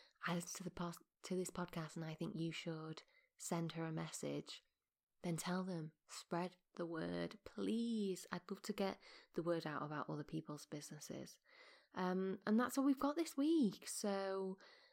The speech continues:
that was my catch up with Chloe. I hope you enjoyed it. My voice is literally going now because I've been talking non-stop. I've loved your company. Remember,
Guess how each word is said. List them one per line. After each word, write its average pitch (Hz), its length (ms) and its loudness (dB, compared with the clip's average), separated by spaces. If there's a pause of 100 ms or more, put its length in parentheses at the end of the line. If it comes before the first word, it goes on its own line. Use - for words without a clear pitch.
(140)
that 233 180 2
was 277 140 0
my 196 560 6 (240)
catch - 320 -4
up 208 100 -2
with 202 160 0
Chloe. 165 600 0 (200)
I 165 40 -2
hope 180 140 0
you 196 120 4
enjoyed 165 460 0
it. 196 260 0 (280)
My 175 380 0
voice 175 380 -2
is 165 140 -6
literally 175 360 0
going 160 300 0
now 160 220 0
because - 180 -12
I've 165 140 -6
been 156 120 -8
talking 160 460 -6 (280)
non-stop. 185 680 2 (100)
I've 185 140 -2
loved 185 480 2
your 180 140 6
company. 170 840 0 (880)
Remember, 185 720 4